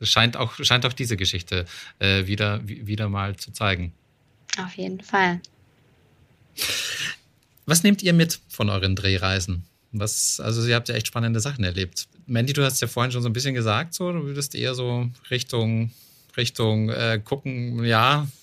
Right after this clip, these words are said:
Speaker 1: Vorsicht bei neuen Smartphones?
Speaker 2: Ja, also das auf jeden Fall. Und, ähm, ich meine, wer jetzt nicht auf sein iPhone verzichten möchte, vielleicht einfach mal ein bisschen länger benutzen, ein bisschen mehr wertschätzen, was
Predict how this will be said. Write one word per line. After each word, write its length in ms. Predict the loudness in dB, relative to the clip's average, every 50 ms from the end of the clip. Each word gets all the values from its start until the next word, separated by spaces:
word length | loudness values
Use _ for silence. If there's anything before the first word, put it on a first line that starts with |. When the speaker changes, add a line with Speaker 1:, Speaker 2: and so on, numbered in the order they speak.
| _ _ _ _ _ _ _ _
Speaker 1:
Vorsicht 920 | -16 -14 -14 -12 -6 -2 0 2 2 4 4 4 2 2 0 0 -6 _ _
bei 140 | -6 -4 -4
neuen 400 | -2 0 0 2 2 0 0 -2
Smartphones? 760 | 0 0 0 0 0 -2 -4 -6 -6 -4 -4 -4 -6 -8 _ _ _ _ _ _ _ _ _ -18 -18 -18 -18 -20 _ _ _
Speaker 2:
Ja, 400 | 4 8 8 10 10 10 8 6 2 -6 -10 _ 0
also 260 | 2 2 2 0 -4 -2
das 260 | 0 0 0 2 0 -2
auf 80 | -4
jeden 320 | -4 -4 -6 -6 -6 -8 -10
Fall. 600 | -12 0 4 6 8 10 10 10 10 10 8 6
Und, 320 | 2 -2 -4 -6 -6 -6 -2 0
ähm, 360 | 0 0 0 -2 -4 -8 -8
ich 200 | -8 -8 -4 -2
meine, 180 | -2 -2 0 2
wer 120 | 2 2
jetzt 200 | 2 0 -2 -6
nicht 160 | -6 -4 -4
auf 80 | -4 -6
sein 240 | -6 -8 -6 -4 -2
iPhone 460 | 0 0 0 0 -2 -4 -4 -4 -4
verzichten 680 | -6 -8 -8 -6 -6 -6 -4 -6 -6 -8 -8 -8 -6 -4
möchte, 480 | -4 -4 -4 -6 -2 0 0 0 0 -4 -10 -14 -12 -10 -10 -10 -10 -12 -14 _ _ _ _ _ _ -12
vielleicht 500 | -8 -6 -2 -2 0 0 0 0 0 0
einfach 380 | 0 0 -2 -6 -8 -8 -6 -4
mal 160 | -2 -2 -2 -2
ein 60 | -4
bisschen 380 | -8 -8 -6 -6 -6 -6 -4 -4
länger 300 | -2 0 2 2 2 0
benutzen, 800 | -2 -4 -8 -8 -8 -10 -10 -12 -12 -12 -10 -10 -10 -12 -12 -16 _ -16
ein 80 | -10
bisschen 400 | -6 -4 -4 -2 -2 -4 -4 -2
mehr 260 | 0 2 2 2 4 4
wertschätzen, 960 | 4 6 6 6 6 4 2 2 2 0 -6 -10 -12 -10 -10 -8 -8 -4 -2 -2
was 260 | -2 -2 -4 -10